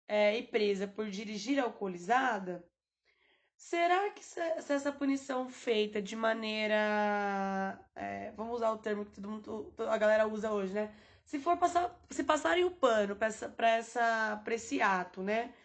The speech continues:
Pra esse ato imoral, será que a gente vai conseguir fazer com que todas as pessoas paguem por crimes de maneira unânime?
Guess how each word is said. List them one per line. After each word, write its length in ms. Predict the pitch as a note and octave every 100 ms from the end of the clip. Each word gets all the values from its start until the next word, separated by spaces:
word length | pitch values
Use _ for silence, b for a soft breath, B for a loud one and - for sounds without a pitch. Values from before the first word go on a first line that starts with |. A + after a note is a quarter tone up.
| B _
Pra 100 | G#3+
esse 180 | A3+ A#3+
ato 240 | A#3 A#3
imoral, 760 | C4+ B3+ B3+ B3 G3+ F3 E3 - B B B B B _
será 420 | - E4 F#4 G4+
que 80 | D#4
a 60 |
gente 300 | C4+ C4 B3+
vai 560 | A#3+ G#3 G#3+ G#3 G3+ - _
conseguir 1040 | C#4+ E4 E4 - G#3+ F3+ A#3 C4 G3 F3 - _ _ _ _ _ _ _ _ _
fazer 360 | - A#3 A3 A#3+
com 120 | B3
que 100 | B3
todas 320 | A#3+ C#4 C#4+
as 120 | C4
pessoas 420 | B3+ - A#3+ A3+ -
paguem 500 | - C4 A#3 G3+ G3+
por 220 | G3+ G3+
crimes 640 | - A3+ G#3+ F#3+ F3 - b b _ -
de 120 | A3+
maneira 720 | A3 G#3 G3+ F#3+ F#3 F3+ - -
unânime? 760 | G#3 B3 A#3 F#3 F3 F3 F3